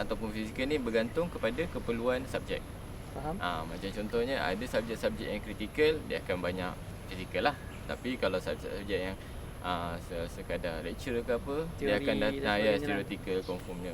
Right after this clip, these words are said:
Speaker 1: Macam even presentation pun ada secara online saja sudah
Speaker 2: Hmm.
Speaker 1: memadai.
Speaker 2: Hmm.
Speaker 1: Dan program-program ini masa yang digunakan adalah, ah, kalau contoh kalau kelas malam, kebiasaannya enam petang hingga sembilan malam. Ah,
Speaker 2: Hmm.
Speaker 1: dan kemudian kalau untuk hujung minggu,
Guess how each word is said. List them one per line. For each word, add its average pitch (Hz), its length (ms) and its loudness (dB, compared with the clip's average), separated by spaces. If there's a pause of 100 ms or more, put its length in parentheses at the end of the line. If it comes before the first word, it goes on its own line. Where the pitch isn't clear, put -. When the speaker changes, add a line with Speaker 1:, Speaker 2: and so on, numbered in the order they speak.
Speaker 1:
Macam 87 240 -4 (400)
even 95 240 0
presentation 92 400 -4
pun 113 160 0
ada 104 160 0
secara 101 240 4
online 104 320 0
saja 113 240 0
sudah 95 240 -2 (240)
Speaker 2:
Hmm. 156 160 -2
Speaker 1:
memadai. 87 480 -2
Speaker 2:
Hmm. - 360 -8 (120)
Speaker 1:
Dan 104 160 6
program-program 147 640 2
ini 170 240 0
masa - 400 0
yang 156 240 2
digunakan 156 560 0
adalah, 131 480 4
ah, 90 320 -2
kalau 98 160 2
contoh 117 320 -2
kalau 95 320 2
kelas 101 240 0
malam, 143 320 2 (640)
kebiasaannya 196 640 4
enam 139 240 2
petang 190 400 -2
hingga 123 240 0
sembilan 98 280 -2
malam. 85 280 0 (560)
Ah, 87 320 -2
Speaker 2:
Hmm. 139 240 -2
Speaker 1:
dan 92 240 0
kemudian 117 400 0
kalau 110 160 2
untuk 104 240 -6
hujung 110 160 -4
minggu, 127 400 0